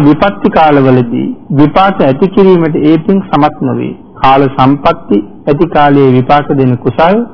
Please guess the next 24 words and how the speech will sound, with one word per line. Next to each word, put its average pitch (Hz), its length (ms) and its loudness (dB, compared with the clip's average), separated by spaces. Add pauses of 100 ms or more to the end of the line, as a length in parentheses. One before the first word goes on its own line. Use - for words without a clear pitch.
(160)
කාල 139 280 0
විපත්ති 147 500 0
කාලයේදී 139 600 2
විපාක 127 320 0
දෙන්නේ 135 440 0 (360)
නැතුව 131 380 0
යනවා. 123 380 -8 (140)
නමුත් 156 300 -2
ඒ 147 160 2
පින් 147 280 2
නැතුවද? 135 440 0 (180)
පින් 175 260 2
තියෙනවා. 175 540 2 (460)
විපත්ති 165 500 0
කාලයේ 202 460 2
හින්දා 127 420 0 (400)
විපාක 156 400 0
දෙන්න 143 280 -4
බෑ. 151 280 -10
මුළු 135 220 -2
කාලයම 139 460 0
විපත්ති 160 440 -2
කාලය 127 420 -2
වෙලා. - 280 -10